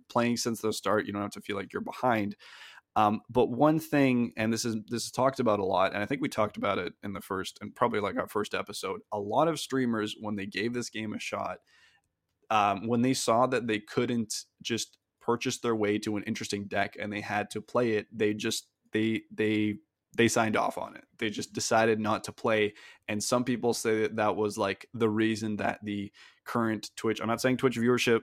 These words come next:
means anything about a game, but people are saying that that is the reason why the Twitch viewer numbers are as low as they are. What are, what are your thoughts on that, Flash?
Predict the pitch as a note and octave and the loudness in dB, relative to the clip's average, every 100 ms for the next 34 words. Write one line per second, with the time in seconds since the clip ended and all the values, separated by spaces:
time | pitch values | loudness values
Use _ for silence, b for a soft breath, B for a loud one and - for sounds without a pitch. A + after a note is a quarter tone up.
0 | - A#2 A#2 A2+ A#2 A2+ A2+ G#2+ A#2+ A#2 | 2 2 2 2 2 4 4 4 2 2
1 | G#2+ G#2 A2 G2+ G#2+ A2+ G#2+ A2+ G#2+ G2+ | 0 0 -2 0 0 2 2 2 0 0
2 | G#2 G#2 G#2+ G#2 G2+ G#2 G#2 F#2 F#2 G2 | 0 0 -2 -4 -4 -4 -2 -2 -2 -4
3 | b b A#2 A2+ G#2 - - _ _ _ | b b -4 -2 -2 -6 -12 _ _ _
4 | - A#2 G#2+ G2+ G#2+ G#2+ G2+ G2 G2+ F#2+ | -2 0 0 -2 -2 -2 -2 -4 -4 -4
5 | - G#2+ G2+ - G2+ F#2+ F2+ - - F#2 | 0 0 0 -2 -6 -4 -6 -6 -8 -10
6 | - - - A#2+ A2+ G#2+ G2+ A#2 A#2+ A#2 | -10 -12 -14 -8 -6 -4 -6 -4 -2 0
7 | G#2+ - - - - - - - - - | -2 -6 -10 -12 -14 -18 -16 -16 -16 -20